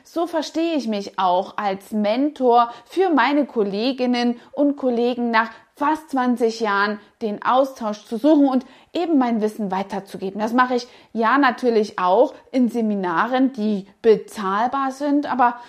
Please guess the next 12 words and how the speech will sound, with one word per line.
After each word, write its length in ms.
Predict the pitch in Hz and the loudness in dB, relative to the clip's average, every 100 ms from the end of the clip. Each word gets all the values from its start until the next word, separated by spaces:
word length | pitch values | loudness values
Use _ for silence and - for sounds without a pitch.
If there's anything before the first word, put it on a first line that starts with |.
| - - | -14 0
ganz 280 | 311 339 339 | 2 4 2
oft 180 | 311 | 0
erreichen 540 | 240 214 202 233 247 233 | 0 2 2 2 0 -2
mich 220 | 214 220 | -2 0
auch 320 | 208 202 - | 0 0 -4
ganz 380 | 247 240 277 262 - | -8 0 2 2 -2
einfache 680 | 226 233 233 233 220 214 214 - - | -2 0 -2 0 0 0 -2 -6 -4
Nachrichten, 840 | 226 220 262 254 233 233 226 233 - _ - | 2 4 4 2 -2 -4 -6 -8 -8 _ -2
die 280 | 294 302 - _ - | 0 0 -4 _ -2
mich 260 | 294 330 302 | 2 2 4
nicht, 600 | 269 320 320 - - 294 | 4 4 0 -10 -10 0
ähm, 420 | 262 262 254 240 | 4 4 4 0